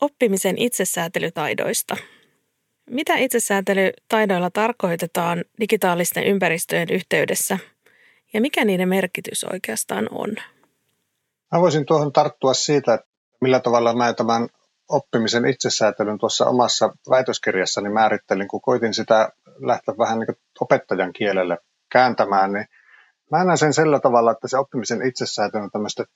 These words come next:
Speaker 2: tietoista ja tarkoituksellista oman toiminnan suunnittelua, tarkkailua ja arvioimista. Eli liittyy siihen, että kun oppilaalla on joku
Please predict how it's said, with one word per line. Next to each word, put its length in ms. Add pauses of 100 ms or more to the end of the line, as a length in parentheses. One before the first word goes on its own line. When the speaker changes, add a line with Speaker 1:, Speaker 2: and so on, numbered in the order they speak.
(120)
Speaker 2:
tietoista 460
ja 100
tarkoituksellista 1040
oman 320
toiminnan 600
suunnittelua, 800
tarkkailua 680
ja 140
arvioimista. 760
Eli 240 (680)
liittyy 420
siihen, 360
että 180
kun 220
oppilaalla 640
on 200
joku 380